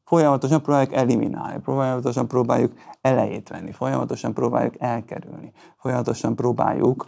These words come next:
ö, kezelni a szenvedést, kontrollálni.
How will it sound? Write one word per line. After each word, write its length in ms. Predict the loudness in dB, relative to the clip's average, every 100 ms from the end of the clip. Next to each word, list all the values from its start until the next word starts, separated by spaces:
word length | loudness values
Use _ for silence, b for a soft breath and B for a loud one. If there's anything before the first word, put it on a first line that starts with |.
| -16 -14
ö, 180 | -10 -8
kezelni 540 | 0 0 2 -4 -8 -10
a 80 | -10
szenvedést, 500 | -10 -10 -12 -14 -10
kontrollálni. 800 | -6 -6 -6 -8 -8 -10 -14